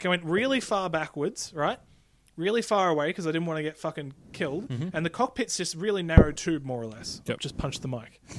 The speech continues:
Speaker 1: All right? So I went really far away, aimed my cutter at the doors, and cut it.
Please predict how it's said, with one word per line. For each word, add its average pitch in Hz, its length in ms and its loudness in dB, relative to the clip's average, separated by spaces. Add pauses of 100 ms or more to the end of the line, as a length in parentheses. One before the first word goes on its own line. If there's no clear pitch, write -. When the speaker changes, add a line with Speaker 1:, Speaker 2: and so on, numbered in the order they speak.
(420)
Speaker 1:
All 139 80 0
right? 190 100 4 (200)
So - 160 2
I - 20 10
went 170 120 6
really 226 240 8
far 220 280 6
away, 165 420 6 (300)
aimed 226 240 4
my 202 80 4
cutter 202 320 6
at 175 80 2
the 165 60 -6
doors, 151 520 2 (360)
and 139 200 -6
cut - 320 2
it. - 100 -6